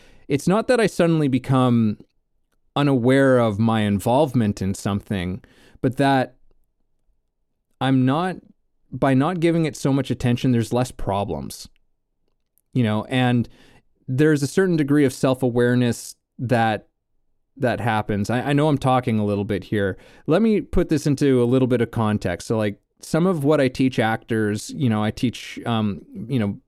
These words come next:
m-, I'm based in, in Meisner work. There's a point where part of the lesson and where we're, we work with the exercises is, you know, the first priority that we put is, like, um, you know, we say, "Don't do anything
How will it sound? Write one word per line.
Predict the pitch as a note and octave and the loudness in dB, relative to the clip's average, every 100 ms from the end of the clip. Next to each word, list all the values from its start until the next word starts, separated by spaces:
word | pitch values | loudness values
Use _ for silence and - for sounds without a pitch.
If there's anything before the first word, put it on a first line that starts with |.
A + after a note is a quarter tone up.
| _ | _
m-, | - A#2 | -10 -4
I'm | B2 A#2 | -2 -2
based | G#2 C#3 C#3+ C#3+ - | 0 2 2 2 0
in, | B2 A2 G#2+ | 2 2 0
in | B2 G#2+ | -2 0
Meisner | G#2+ A2 A#2 B2 A2 | 0 0 -2 0 -2
work. | G#2 G2+ F2+ - _ _ _ _ _ _ _ - | 0 -2 -4 -12 _ _ _ _ _ _ _ -2
There's | C3+ C#3 | 2 2
a | C3 | 0
point | - F3 G3+ D#3+ - _ | -2 0 2 0 -2 _
where | - C3 B2+ A#2+ A#2 A#2 _ _ _ | -2 0 2 2 0 -2 _ _ _
part | - D#3 | 0 2
of | D3 | 2
the | C3 | 2
lesson | B2+ B2 B2+ C3 | 2 2 0 0
and | A#2 A2 | 0 0
where | A2+ A#2+ | 2 2
we're, | A#2 A2 G#2+ - | 2 0 -2 -8
we | A#2 A#2+ | -4 -2
work | A2+ A#2+ A#2 | 0 0 0
with | B2 | -4
the | A#2 | -2
exercises | G#2+ A2 A#2+ - A2 G#2 G2+ G2+ F#2+ - | -2 -4 -8 -4 -2 -2 -4 -6 -8 -8
is, | B2 A#2 G#2 - - _ _ _ _ _ _ _ _ _ _ - | -4 -2 -2 -8 -20 _ _ _ _ _ _ _ _ _ _ -8
you | C3 | -2
know, | B2+ | 0
the | B2 | -2
first | - F#3 - | 0 0 0
priority | E3 D3+ C#3+ C3 B2 | 0 2 4 2 2
that | A2+ | 0
we | A2 | -2
put | - A#2+ A2 - | -2 -2 -2 -2
is, | A#2 - | -4 -2
like, | A#2 G#2+ G2+ - _ _ - _ | -2 -2 -4 -10 _ _ -20 _
um, | - A#2 A2 G#2+ F#2+ _ _ _ _ _ _ _ - | -4 -2 0 0 -4 _ _ _ _ _ _ _ -2
you | |
know, | B2 | 0
we | A2+ | 0
say, | B2+ | 0
"Don't | A2+ C#3+ D#3+ D3 | 0 0 0 0
do | D#3+ C#3 | 2 2
anything | C3+ C3 C3+ B2 A#2+ A#2+ | 2 0 0 2 0 -4